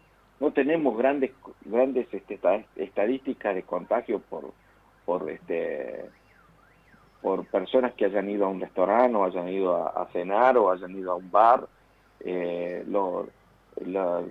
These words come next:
el, digamos, nuestros colegas gastronómicos nos dicen que, eh, su, su personal no se contagia, se trabaja con, con protocolo, con al-, alcohol en gel, eh, con el distanciamiento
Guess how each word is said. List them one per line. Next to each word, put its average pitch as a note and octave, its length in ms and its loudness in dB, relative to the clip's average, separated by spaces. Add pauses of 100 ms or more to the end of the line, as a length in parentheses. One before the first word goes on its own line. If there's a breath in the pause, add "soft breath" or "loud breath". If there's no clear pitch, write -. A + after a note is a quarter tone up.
el, - 1040 -10 (140)
digamos, A2 320 2
nuestros G2 320 -6
colegas G#2+ 460 4
gastronómicos G2 880 -4 (180)
nos G2+ 120 -6
dicen G2+ 340 -6
que, E2+ 380 -8 (460 soft breath)
eh, E2+ 280 -12 (200)
su, G2+ 140 -4 (240)
su A2+ 120 -2
personal A2+ 540 2
no A2 100 -2
se - 140 -8
contagia, A2 800 2 (380 soft breath)
se G#2 80 -4
trabaja G2 500 0
con, - 260 -14 (340)
con - 160 -10
protocolo, F#2+ 760 0
con F2 180 -8
al-, E2+ 280 -8
alcohol G2 380 -4
en F#2 80 -10
gel, A#2 500 4 (460 soft breath)
eh, F2 240 -4
con F2+ 180 -8
el F2 80 -8
distanciamiento F#2 1120 -2